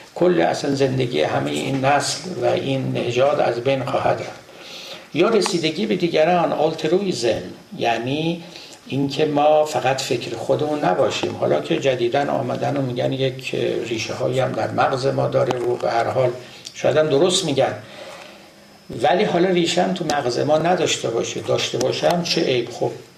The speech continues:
باشه خیلی هم خوبه، ما اخلاقی هستیم و این، اه، ریشه هاش هم پیدا شده که ما اخلاقی هستیم، یعنی توی اعصاب ما هم این پیدا شده. ولی حتی این هم پیدا نشده بود، خب بالاخره معلومه که آدمیان،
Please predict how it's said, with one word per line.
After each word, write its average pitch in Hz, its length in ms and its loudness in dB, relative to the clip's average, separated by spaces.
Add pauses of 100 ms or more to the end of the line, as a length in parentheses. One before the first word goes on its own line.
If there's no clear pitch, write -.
باشه 131 340 0
خیلی 123 260 0
هم 131 120 2
خوبه، 139 320 0
ما 123 160 2
اخلاقی 123 600 2
هستیم 107 420 0 (240)
و 107 60 -2
این، 131 640 0
اه، 110 520 -2
ریشه 113 280 0
هاش 123 240 2
هم 139 140 2
پیدا 131 280 2
شده 135 240 -2
که 120 120 -2
ما 113 140 0
اخلاقی 117 500 0
هستیم، 107 440 -2
یعنی 107 120 -6 (100)
توی 120 340 0 (600)
اعصاب - 580 2
ما 151 240 4
هم 139 80 2
این 139 140 0
پیدا 127 360 2
شده. - 300 -4 (1200)
ولی 180 180 4
حتی 180 300 0
این 101 180 0
هم 104 120 0
پیدا 147 240 0
نشده 135 440 0
بود، 165 480 0
خب 160 260 0 (300)
بالاخره 139 400 -2
معلومه 147 500 -2
که 135 200 -4
آدمیان، 127 680 -2